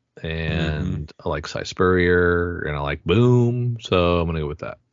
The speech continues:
Speaker 2: I am going with Harriet Tubman, Demon Slayer, number
Speaker 1: <laughs>
Speaker 2: one
Speaker 1: Yes, you
Speaker 2: from
Speaker 1: are.
Speaker 2: Massive Comics, cover A. She's
Speaker 1: <laughs>
Speaker 2: rocking the do-rag. She's got the crossed blades. Let's do this.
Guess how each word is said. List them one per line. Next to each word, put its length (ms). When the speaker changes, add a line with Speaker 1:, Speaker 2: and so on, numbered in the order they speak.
Speaker 2:
I 100
am 120
going 200
with 120
Harriet 440
Tubman, 460
Demon 380
Slayer, 440
number 340
Speaker 1:
<laughs> 20
Speaker 2:
one 80
Speaker 1:
Yes, 400
you 80
Speaker 2:
from 100
Speaker 1:
are. 200
Speaker 2:
Massive 540
Comics, 560
cover 400
A. 560
She's 160
Speaker 1:
<laughs> 20
Speaker 2:
rocking 320
the 100
do-rag. 800
She's 240
got 240
the 60
crossed 440
blades. 720
Let's 340
do 180
this. 540